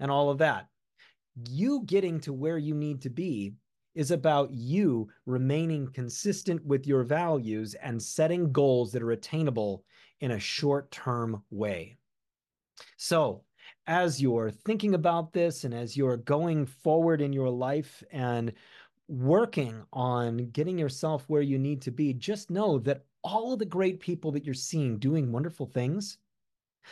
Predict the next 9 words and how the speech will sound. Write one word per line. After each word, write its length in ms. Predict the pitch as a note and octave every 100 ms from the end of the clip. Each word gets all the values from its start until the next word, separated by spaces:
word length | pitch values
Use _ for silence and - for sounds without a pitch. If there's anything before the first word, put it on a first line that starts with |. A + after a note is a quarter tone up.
| -
they 100 | F3
all 120 | A3+ A3
started 420 | - D#3+ G3+ D3+
somewhere 560 | - G2 G2+ D3 D#3 _ - -
and 140 | D3 D3
they 60 |
built 400 | C3 C#3+ F#3+ G#3
themselves 560 | G#3 D#3+ - E3+ D3+ - -
up 280 | D#3+ G#2+